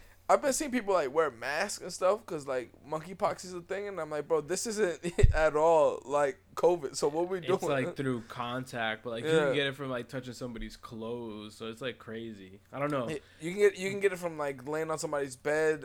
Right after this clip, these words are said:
Speaker 1: or, like,
Speaker 2: Yeah.
Speaker 1: like, kissing or, like, any, like,
Speaker 2: They
Speaker 1: sexual
Speaker 2: are
Speaker 1: act or
Speaker 2: very
Speaker 1: something like that.
Speaker 2: close to saying the F word on, like, C N N. And,
Speaker 1: Oh,
Speaker 2: like,
Speaker 1: boy.
Speaker 2: they are,
Speaker 1: Uh,
Speaker 2: they are so,
Speaker 1: <laughs>
Speaker 2: brother,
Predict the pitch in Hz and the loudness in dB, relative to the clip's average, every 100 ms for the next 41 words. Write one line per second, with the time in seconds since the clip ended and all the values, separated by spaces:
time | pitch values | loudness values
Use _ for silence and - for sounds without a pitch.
0 | - 139 135 131 127 131 113 104 - 139 | -2 0 2 0 0 -2 -4 -6 -2 -2
1 | 131 156 160 151 139 131 127 127 139 139 | 0 -2 0 -4 -2 -2 0 0 -2 -4
2 | 127 131 113 151 160 147 131 139 147 160 | -4 -2 4 6 8 6 4 4 4 6
3 | 165 - 147 139 143 139 123 - 127 117 | 4 0 0 2 0 -4 -8 -4 -4 -4
4 | 113 95 123 131 123 117 110 104 110 110 | -6 -4 -4 -6 -8 -6 -4 -6 -8 -8
5 | 110 - 123 113 110 101 76 104 165 185 | -10 -8 -8 -6 -8 -10 -12 4 12 12
6 | 156 160 185 175 147 143 156 135 151 170 | 12 8 12 12 10 4 6 8 8 10
7 | 170 139 - - - - - - - - | 8 4 -2 -4 0 0 -2 -10 -10 0
8 | 131 - 453 392 320 | 0 10 12 12 12